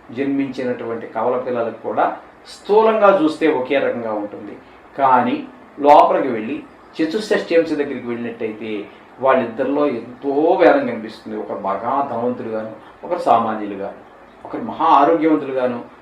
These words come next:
ఒకరు ఎందుకో అనారోగ్యంగాను, ఒకరు మంచి విద్యావంతులుగాను, ఒకరికి విద్య అబ్బనటువంటి, అబ్బనటువంటి పరిస్థితి చాలా తేడాలు కని-, అన్నీ కనిపిస్తూ ఉంటాయండి. ఇద్దరు ఒకటే కదా, స్థూలంగా చూస్తే ఒకలాగే ఉంటుంది. అది కొంచెం జాగ్రత్తగా నిష్ణాతులైన వారు చూ-, చూసి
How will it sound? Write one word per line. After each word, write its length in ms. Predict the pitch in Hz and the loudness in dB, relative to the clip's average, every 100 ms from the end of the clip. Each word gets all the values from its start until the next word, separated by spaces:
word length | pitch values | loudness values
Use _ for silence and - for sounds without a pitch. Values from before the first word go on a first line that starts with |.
| - | -14
ఒకరు 160 | 123 131 | -8 -4
ఎందుకో 540 | 127 - 151 127 - - - 123 | -4 -2 0 0 -2 -10 -8 -4
అనారోగ్యంగాను, 720 | 120 123 117 107 110 104 101 - - - 147 | 0 0 -2 -6 -8 -8 -10 -14 -20 -12 -8
ఒకరు 180 | 147 131 | -6 -6
మంచి 360 | 156 - 190 | -6 -6 -4
విద్యావంతులుగాను, 880 | 156 123 160 151 143 127 120 117 113 - - - | -2 4 6 6 4 0 -2 -2 -6 -14 -16 -8
ఒకరికి 200 | 131 123 | -6 -6
విద్య 300 | 113 110 143 | -8 0 0
అబ్బనటువంటి, 640 | 117 113 143 139 123 - | 0 -2 -6 -2 -4 -2
అబ్బనటువంటి 800 | 117 113 143 160 151 139 123 120 | -2 0 2 0 0 -2 -4 -8
పరిస్థితి 520 | 110 123 117 - 120 - - - - - | -8 -8 -8 -10 -12 -12 -20 -20 -10 2
చాలా 200 | 170 180 | 4 6
తేడాలు 420 | - 147 143 131 | 4 4 4 2
కని-, 360 | 120 117 123 - | -2 -4 -6 -6
అన్నీ 200 | 143 175 | -6 -2
కనిపిస్తూ 460 | 160 123 113 - 107 | -2 -2 -4 -12 -12
ఉంటాయండి. 480 | 95 - - - - - - - | -12 -12 -12 -14 -18 -20 -20 -16
ఇద్దరు 240 | 139 160 185 | -6 0 0
ఒకటే 340 | 156 - 180 | 0 -2 2
కదా, 160 | 180 170 | 2 2
స్థూలంగా 520 | - 170 226 247 226 | 2 2 4 2 0
చూస్తే 220 | 214 - | -4 -2
ఒకలాగే 380 | 135 135 120 107 | -2 -2 -2 -4
ఉంటుంది. 300 | 98 - - - - - | -8 -12 -20 -20 -20 -10
అది 160 | 147 226 | -6 -6
కొంచెం 540 | - - 107 - - | -6 -8 -12 -14 -4
జాగ్రత్తగా 440 | 143 139 - - 151 - - - - | 2 2 2 -6 -14 -16 -20 -20 -8
నిష్ణాతులైన 560 | 147 - 135 123 113 110 | -6 -4 -4 -2 -4 -4
వారు 280 | 107 - 143 | -6 -6 -10
చూ-, 320 | 107 - 139 | -12 -12 -12
చూసి 300 | 123 160 | -8 -8